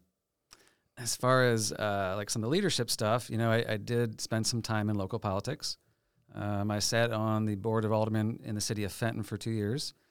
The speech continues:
Uh, I was appointed to be the president of the board after the first year,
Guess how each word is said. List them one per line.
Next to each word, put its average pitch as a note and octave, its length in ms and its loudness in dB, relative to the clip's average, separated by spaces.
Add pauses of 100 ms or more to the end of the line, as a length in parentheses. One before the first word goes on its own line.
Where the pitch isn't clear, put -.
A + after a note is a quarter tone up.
(420)
Uh, - 40 -8
I G#2 420 0
was G#2 220 -2 (760)
appointed B2 500 -2
to B2 100 -6
be G2+ 160 0
the G#2+ 80 -2
president C3+ 320 4
of G#2+ 60 2
the A2 40 2
board A#2 180 6
after G#2 340 0
the F#2+ 100 -6
first F#3 340 -2
year, G#2 240 -2